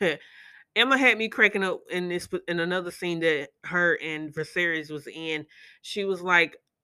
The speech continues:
"You do realize that I cannot make this child grow, grow a, a w-, willy wango if it doesn't already possess one." I said, "Emma."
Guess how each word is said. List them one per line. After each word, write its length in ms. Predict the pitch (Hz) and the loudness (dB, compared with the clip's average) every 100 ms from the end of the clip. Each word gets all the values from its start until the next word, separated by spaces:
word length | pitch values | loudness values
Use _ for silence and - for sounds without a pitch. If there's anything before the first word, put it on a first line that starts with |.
| _ _ _ - | _ _ _ -14
"You 240 | 170 220 | -6 -4
do 200 | 214 262 | -4 0
realize 380 | 226 214 175 156 | 2 4 2 0
that 120 | 165 - | -8 -2
I 120 | 190 | -2
cannot 600 | 190 185 160 156 175 160 - | -2 -8 -6 -2 0 -2 -4
make 320 | 170 170 - | -2 -2 -4
this 160 | 170 156 | -10 -10
child 460 | - 165 143 147 | -4 0 0 -4
grow, 340 | 139 180 180 151 - 143 | -8 -6 -6 -8 -12 -16
grow 380 | 143 180 180 165 _ _ _ _ _ _ _ _ _ _ _ _ _ _ _ - | -8 -4 -4 -6 _ _ _ _ _ _ _ _ _ _ _ _ _ _ _ -16
a, 220 | 165 151 127 _ _ | -14 -14 -16 _ _
a 60 | 175 | -6
w-, 400 | 160 160 202 - | -6 -6 -6 -6
willy 360 | 180 208 269 196 | 2 4 6 6
wango 540 | 180 160 151 156 156 _ _ _ _ _ | 4 2 2 2 0 _ _ _ _ _
if 140 | 180 165 | -6 -2
it 60 | |
doesn't 300 | 160 175 170 | 0 0 0
already 340 | 165 165 165 156 | 2 2 2 -2
possess 400 | 165 147 170 - | -6 -2 -2 -2
one." 180 | 156 113 | -4 2
I 120 | 208 | 2
said, 340 | - 175 160 - _ - | 2 2 2 0 _ 2
"Emma." 380 | 175 151 139 | 4 6 2